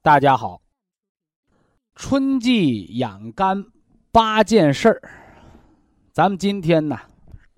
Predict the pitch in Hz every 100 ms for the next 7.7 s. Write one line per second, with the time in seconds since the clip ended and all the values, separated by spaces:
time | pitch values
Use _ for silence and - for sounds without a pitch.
0 | - - 160 175 220 214 185 120 127 135
1 | 127 131 131 156 147 120 - _ _ _
2 | _ _ _ - - 320 311 277 247 202
3 | 202 151 - _ _ _ - 123 101 95
4 | 104 170 170 175 160 - _ _ _ _
5 | _ _ _ _ _ 233 226 220 214 185
6 | - _ _ _ _ - - - 139 208
7 | 180 104 78 135 131 160 147